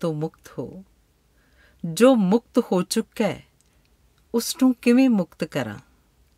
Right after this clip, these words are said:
ਮੈਂ ਗੌਤਮ ਨੂੰ ਵੀ ਵਿਦਾ ਕਰ ਸਕਦੀ ਹਾਂ,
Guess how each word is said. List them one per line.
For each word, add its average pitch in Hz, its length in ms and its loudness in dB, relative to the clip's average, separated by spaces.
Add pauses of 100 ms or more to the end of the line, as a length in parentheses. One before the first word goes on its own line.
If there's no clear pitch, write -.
(420)
ਮੈਂ 175 180 -2
ਗੌਤਮ 151 580 -2
ਨੂੰ 202 220 0
ਵੀ 233 100 2
ਵਿਦਾ 165 320 -2
ਕਰ 147 180 -8
ਸਕਦੀ 120 600 -12
ਹਾਂ, 143 100 -18